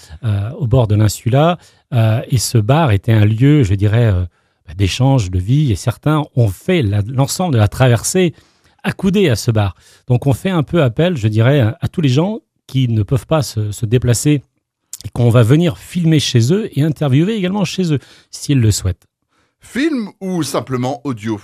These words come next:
Speaker 2: Ça dépend des gens, non, peut-être ?
Speaker 1: Eh bien, je dirais les deux, euh, mon capitaine, euh, puisque, euh, il y aura plusieurs supports de diffusion, puisque ce que l'on espère faire au niveau de ce beau projet qui est ce projet de mémoire concernant l'insule Oya deux,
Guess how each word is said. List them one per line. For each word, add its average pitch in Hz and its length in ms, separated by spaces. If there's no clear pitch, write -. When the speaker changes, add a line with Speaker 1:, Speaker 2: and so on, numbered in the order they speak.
Speaker 2:
Ça - 140
dépend 120 220
des 127 120
gens, 170 160
non, 170 200
peut-être ? 160 480
Speaker 1:
Eh 127 40
bien, 151 140
je 117 120
dirais 135 260
les 127 100
deux, 170 400
euh, 107 140
mon 104 100
capitaine, 147 640
euh, 139 140
puisque, - 420
euh, 143 760
il 151 120
y 170 80
aura 147 100
plusieurs 160 340
supports 180 520
de 107 80
diffusion, 120 640
puisque 101 260
ce - 80
que 127 140
l'on 117 160
espère 135 400
faire 165 420
au 120 80
niveau 120 240
de 117 80
ce - 180
beau 127 220
projet 139 460
qui - 320
est - 20
ce - 160
projet 107 260
de 98 120
mémoire 135 400
concernant 107 440
l'insule 104 340
Oya 95 200
deux, 151 220